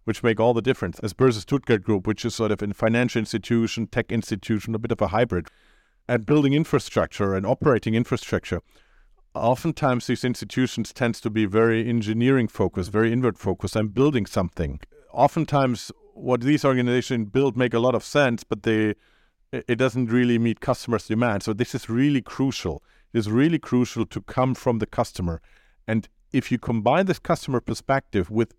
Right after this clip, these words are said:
engineering and I T capabilities, this is where a lot of beautiful things can happen. Now, on the, on the fraud side of things, the same thing here, right? I mean, when it comes to a-, anti-financial crime and de-, detecting fraudulent patterns, I mean, this is something where,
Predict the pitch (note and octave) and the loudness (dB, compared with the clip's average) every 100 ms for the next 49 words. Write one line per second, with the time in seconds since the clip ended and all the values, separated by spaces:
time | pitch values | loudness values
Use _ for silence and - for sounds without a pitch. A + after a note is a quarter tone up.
0 | _ B2+ A#2 G#2+ C3 E3+ D#3 C3 A2+ G2 | _ -2 -2 0 0 2 2 2 0 0
1 | G#2+ - D#3 B2 G#2+ G#2 C3 A#2 - F2 | -2 -4 -2 0 0 0 0 0 -2 -6
2 | - _ _ _ _ A#2+ B2 B2+ A2 A2+ | -8 _ _ _ _ -2 0 0 4 4
3 | G#2+ A2 - A2+ G#2+ - G2 G2+ F#2+ - | 4 2 0 -2 -2 -2 -2 -2 -2 -2
4 | G2 G2 - D#2+ _ _ _ _ A2+ D3 | -2 -2 -2 -10 _ _ _ _ 2 4
5 | C3 A2+ G#2+ G#2+ A2+ G#2 F#2 A#2 D3 - | 4 4 2 0 -2 -4 0 4 2 4
6 | C#3 G#2+ - G#2+ F#2+ - - A2 - A#2 | 0 0 -2 -2 -2 -2 -8 -8 -2 0
7 | A2 A2 G2 A2+ D#3+ G2 A2+ G2+ G2 G2 | 0 0 0 2 2 2 2 0 -2 -2
8 | G2+ G2 - G2 - - F#2+ F2 G#2 - | -2 -4 -6 -6 -6 -6 -4 -4 -6 -4
9 | A2 B2+ A2 A2 G#2+ G#2 G2+ F2+ - G#2+ | -2 0 0 0 0 0 -4 -6 0 2
10 | C3 A#2+ G#2 F#2+ F#2 G2 - G2+ - A2 | 2 2 0 -2 -4 -8 -8 -8 -4 -4
11 | - - A2 G2 - G#2+ A2 G2 G2 - | -2 0 0 2 2 2 4 2 0 -2
12 | B2+ - G2 E2 - G2 F#2 F2+ F#2+ A2 | -2 0 0 -2 -6 -4 -2 -2 -4 -6
13 | - G2+ G2 G2+ G2 F#2 F#2 | -4 -4 -2 -2 -2 -2 -4